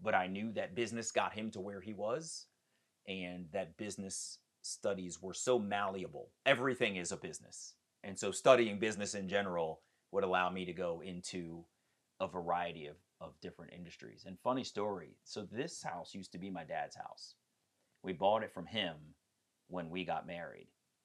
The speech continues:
Coincidentally, his office is that brick building right over there outside the window.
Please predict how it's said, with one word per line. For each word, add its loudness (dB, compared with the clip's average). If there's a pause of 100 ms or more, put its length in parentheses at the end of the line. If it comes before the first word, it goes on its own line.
(340)
Coincidentally, 0
his 0
office 6
is -10 (120)
that 0
brick 2
building 0
right -4
over -8
there -6
outside -2
the -12
window. -8